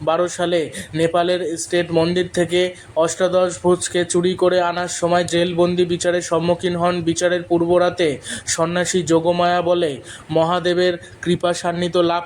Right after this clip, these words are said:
করেন। মহাদেব অভি-, অভয়বাণী প্রদান করেন। বিচারকের প্রশ্নের প্রেক্ষিতে ইচ্ছা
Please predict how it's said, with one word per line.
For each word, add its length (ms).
করেন। 260
মহাদেব 520
অভি-, 380
অভয়বাণী 640
প্রদান 400
করেন। 340
বিচারকের 640
প্রশ্নের 420
প্রেক্ষিতে 680
ইচ্ছা 640